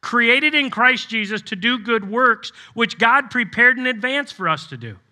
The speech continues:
Before you ever created, God knew how he was gonna make you, and he gave you time and talent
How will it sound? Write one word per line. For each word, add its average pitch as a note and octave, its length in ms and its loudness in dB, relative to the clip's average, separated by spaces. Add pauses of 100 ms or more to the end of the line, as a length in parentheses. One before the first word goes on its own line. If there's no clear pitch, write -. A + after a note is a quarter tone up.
(480)
Before B3+ 340 2
you C4+ 120 4
ever C#4+ 200 2
created, C4+ 480 2
God C#4 240 4
knew C4 320 -2 (160)
how B3+ 220 2
he C4 100 -2
was B3 140 -6
gonna C4 200 -2
make C4+ 300 -2
you, A#3+ 120 -4
and G#3+ 80 -2
he G#3+ 80 -4
gave B3 320 0
you C4 220 0 (800)
time A#3+ 480 0 (180)
and F#3+ 220 -8
talent A#3 540 -2